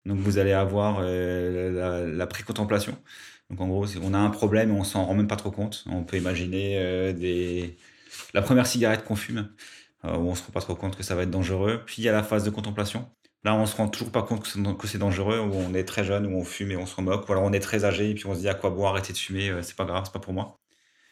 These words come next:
Donc ça, c'est des phases où aujourd'hui, bah, nous, on n'agit pas trop, hein. C'est plutôt les pouvoirs publics en faisant des campagnes massives de, de sensibilisation qui peuvent, qui peuvent agir. Et le but, c'est de faire rentrer les gens en phase de préparation, où ils se disent : « Bah non, bah, ouais, effectivement, j'ai un problème, mais ce problème est grave pour moi et j'aimerais changer. »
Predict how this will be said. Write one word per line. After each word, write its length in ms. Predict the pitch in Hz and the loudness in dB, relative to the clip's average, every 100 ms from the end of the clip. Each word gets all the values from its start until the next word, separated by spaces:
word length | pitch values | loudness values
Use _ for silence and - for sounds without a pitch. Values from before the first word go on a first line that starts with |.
| _ _ _ | _ _ _
Donc 180 | 107 101 | 0 0
ça, 180 | - 135 | 4 2
c'est 120 | 123 | 4
des 100 | 120 | 2
phases 280 | 123 123 117 | 4 4 4
où 20 | |
aujourd'hui, 320 | 113 110 110 113 | 4 4 4 4
bah, 120 | 104 | 6
nous, 100 | 107 | 6
on 140 | 110 | 6
n'agit 240 | 104 98 98 | 6 4 2
pas 120 | 101 | 0
trop, 260 | - 113 | 0 0
hein. 120 | 104 104 | 0 0
C'est 200 | - 95 | -2 -6
plutôt 400 | - - 104 104 | -8 -2 0 2
les 100 | 92 | 0
pouvoirs 240 | - 87 | -2 -4
publics 300 | - 90 98 87 | -6 -10 -10 -6
en 40 | |
faisant 140 | 90 | -4
des 100 | 92 | -2
campagnes 520 | 90 85 95 95 90 82 | -2 -2 0 0 0 -2
massives 600 | 85 85 - 95 90 82 | -2 -4 -6 -6 -6 -4
de, 180 | 80 | -4
de 120 | 85 87 | -4 -4
sensibilisation 720 | 98 - 98 90 85 101 101 | -6 -4 -4 -2 -4 -4 -6
qui 140 | - | -6
peuvent, 380 | - 92 87 87 | -4 -2 -2 -4
qui 100 | - | -6
peuvent 200 | - 90 | -6 -4
agir. 220 | 85 117 - - _ _ _ _ - - | -2 -4 -8 -18 _ _ _ _ -10 2
Et 80 | 110 | 4
le 80 | |
but, 200 | 110 139 | 6 4
c'est 100 | 139 | 2
de 40 | 110 | 2
faire 180 | 120 104 | 2 4
rentrer 320 | 117 - 135 | 4 4 2
les 120 | 120 | 2
gens 220 | 107 120 | 4 4
en 60 | 113 | 4
phase 280 | - 117 101 | 4 2 2
de 60 | |
préparation, 580 | 101 110 107 104 104 107 - _ - - | -2 0 2 2 0 -6 -14 _ -16 -4
où 140 | 120 | 0
ils 80 | 117 | 2
se 40 | |
disent : « 160 | 110 113 | 0 0
Bah 80 | 110 | 2
non, 100 | 117 | 2
bah, 300 | 107 98 95 | 4 4 6
ouais, 120 | 110 | 6
effectivement, 400 | 123 131 - 131 | 6 2 2 4
j'ai 120 | 117 | 6
un 60 | 113 | 4
problème, 440 | - 113 117 131 | 4 2 4 4
mais 80 | 117 | 2
ce 140 | 107 113 | -2 0
problème 280 | 117 113 | 2 2
est 40 | 107 | 2
grave 240 | 107 110 | 2 0
pour 120 | - | 0
moi 200 | 107 113 | 2 4
et 60 | 110 | 4
j'aimerais 240 | 101 101 | 2 2
changer. » 320 | 104 104 98 | 0 0 -2